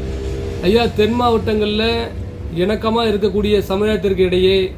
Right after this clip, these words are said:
மோதலை ஏற்படுத்த வேண்டும் என்ற ஒரு நோக்கத்துல செந்தில் மல்லர் அப்படிங்கிற ஒரு நபரும் இந்த கல்யாண சுந்தரம் என்கிற ஒரு நபரும், இந்த ரெண்டு நபரும் என்ன பண்றாங்கன்னா,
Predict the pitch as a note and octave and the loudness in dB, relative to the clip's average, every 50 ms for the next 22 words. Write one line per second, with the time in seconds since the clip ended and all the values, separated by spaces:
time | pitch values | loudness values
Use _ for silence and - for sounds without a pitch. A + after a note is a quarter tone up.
0 | - - D#3 F3+ G#3 F#3+ G#3+ G#3 G3 F#3+ F#3+ F#3+ F#3 - F#3+ F3 D3 F#3+ F3+ F3+ | -8 -4 -2 -2 0 0 2 2 2 2 2 2 0 0 -2 -2 -2 -2 0 0
1 | F3+ F3 F3+ F3+ F3 F3 F3 F3 F3 E3+ D#3 E3 F3 F3 E3+ F3 - - D#3+ E3 | 0 0 0 -2 -2 0 0 0 0 -2 -2 -2 -2 -2 -2 -4 -4 -4 -4 -2
2 | F3 F3+ F3+ F3 - - - - - - - - - - - - - - - - | -2 -2 -2 -2 -6 -8 -12 -12 -12 -14 -14 -14 -14 -14 -14 -12 -12 -12 -12 -12
3 | - - - - - - - - - - - - - - - - - - - - | -12 -12 -14 -14 -12 -12 -12 -12 -12 -12 -12 -12 -12 -12 -10 -12 -12 -12 -12 -10
4 | - - G3 G#3 A3+ A3+ G#3+ A#3+ A#3+ A3 - - - - - - - - - - | -2 0 2 2 2 2 0 0 0 -2 -2 -6 -10 -14 -14 -14 -14 -14 -14 -14
5 | - - - E3 E3+ F#3 F#3+ G3 F#3+ F3 - - - - - F3 E3 F#3 G3 G3 | -14 -10 -4 0 2 4 6 6 4 2 0 -6 -10 -10 -6 -2 0 2 4 4
6 | G3 F#3 F3+ E3 E3 E3 E3 F3 F3 F#3 G3 F3+ - - - - - - - - | 4 4 2 0 0 0 0 0 2 2 0 0 -2 -4 -8 -12 -12 -12 -12 -12
7 | - - - - - - - - - - - - - - - - - - F#3+ F#3 | -12 -12 -12 -12 -12 -14 -14 -14 -12 -12 -12 -12 -12 -14 -14 -12 -6 -2 0 2
8 | F#3 F3 E3+ D#3+ D3+ D3 - - - - - - - - - - - - F#3+ G3 | 2 2 2 0 0 -2 -6 -8 -10 -10 -12 -12 -12 -12 -14 -12 -6 -2 2 4
9 | A3+ A#3+ B3 A#3+ A#3+ A#3+ G#3 G#3 G3 F#3+ E3 D3 - - - - - - - - | 4 4 4 2 0 0 0 0 0 0 -2 -2 -6 -10 -14 -16 -16 -16 -16 -18
10 | - - - - - - - - - - - F#3+ G3+ G3+ G3+ G3 F#3+ F#3 F3 E3 | -18 -18 -18 -18 -16 -16 -16 -16 -10 -2 2 2 4 4 6 4 4 4 2 2
11 | E3+ E3 E3 F3+ F3+ F3 E3+ E3+ E3+ F3+ G3+ A3 A#3+ A3+ G#3 G3 F#3+ G#3 A3 A#3 | 0 0 0 0 0 0 -2 -2 0 0 2 2 2 4 4 2 2 2 4 4
12 | A3 G3 F#3 G3 G3 G3 F#3+ F3 F3 F3 E3+ E3+ F#3 G3+ | 4 4 4 2 0 0 -2 -2 -2 -4 -2 -2 -2 -2